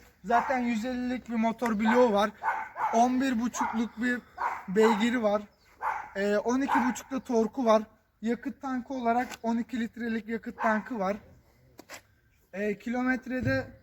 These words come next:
yani yüz kilometrede litre olarak iki, iki buçuk litre falan yakıyor yani. Sizin basmanızda da tabii ki de değişiyor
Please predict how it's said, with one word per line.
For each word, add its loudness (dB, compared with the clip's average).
yani 2
yüz 2
kilometrede -2
litre -4
olarak 2
iki, -4
iki -2
buçuk -8
litre -6
falan 0
yakıyor 0
yani. 0
Sizin -2
basmanızda 2
da 2
tabii -2
ki -12
de -6
değişiyor -4